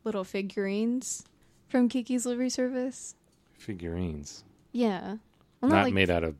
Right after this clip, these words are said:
Speaker 2: bread,
Speaker 1: not
Speaker 2: but,
Speaker 1: made
Speaker 2: like,
Speaker 1: out of
Speaker 2: little
Speaker 1: bread,
Speaker 2: plastic
Speaker 1: but, like,
Speaker 2: figurines.
Speaker 1: actual, yeah. And I don't, I, like, they haven't made, like,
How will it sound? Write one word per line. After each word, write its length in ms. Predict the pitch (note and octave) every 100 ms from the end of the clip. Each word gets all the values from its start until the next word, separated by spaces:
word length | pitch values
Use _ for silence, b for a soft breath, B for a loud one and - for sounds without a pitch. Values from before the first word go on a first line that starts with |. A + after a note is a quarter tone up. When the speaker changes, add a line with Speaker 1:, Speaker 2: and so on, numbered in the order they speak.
| _
Speaker 2:
bread, 360 | - E2+ D2+ C#2+
Speaker 1:
not 180 | B3 B3
Speaker 2:
but, 20 |
Speaker 1:
made 60 | A#3
Speaker 2:
like, 80 |
Speaker 1:
out 60 | G#3+ F#3+
of 60 |
Speaker 2:
little 60 | -
Speaker 1:
bread, 120 | G3
Speaker 2:
plastic 300 | F3+ E3+ -
Speaker 1:
but, 60 | F3
like, 180 | F3+ F3
Speaker 2:
figurines. 240 | F3+ F3
Speaker 1:
actual, 360 | - F#3+ F3+ F3+
yeah. 260 | F#3 F3+ E3+ - _ _ _ _ _ _ _
And 140 | A3+ G#3+
I 120 | G#3+
don't, 400 | G#3 A#3+ C4 C4 b b _ _ _ -
I, 100 | A3+
like, 560 | A#3 A#3 G#3 - - _ _ _ _
they 140 | A#3
haven't 320 | A#3+ C4 A#3+ G3+
made, 640 | A3 A#3+ A#3+ A#3+ A#3+ A3
like, 400 | A3 A3+ -